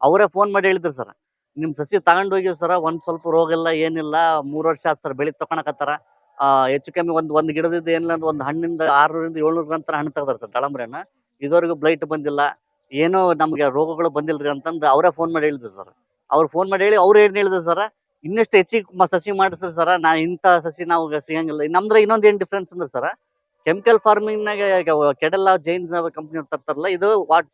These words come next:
ಶೂಟ್ ಏನಂತಲ್ಲ ಸರ್, ವೈಟ್ ಕಲರ್ ಶೂಟ್ ಇರುತ್ತೆ. ಆಮೇಲೆ ಟಿಶ್ಯೂ ಕಲ್ಚರ್ ಇಂದ ಮಾಡೋದ್ರಿಂದ ಜಲ್ದಿ,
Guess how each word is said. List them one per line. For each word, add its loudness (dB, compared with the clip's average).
ಶೂಟ್ 0
ಏನಂತಲ್ಲ -4
ಸರ್, -8
ವೈಟ್ -4
ಕಲರ್ 0
ಶೂಟ್ -12
ಇರುತ್ತೆ. -18
ಆಮೇಲೆ 0
ಟಿಶ್ಯೂ -2
ಕಲ್ಚರ್ 0
ಇಂದ -2
ಮಾಡೋದ್ರಿಂದ -2
ಜಲ್ದಿ, -2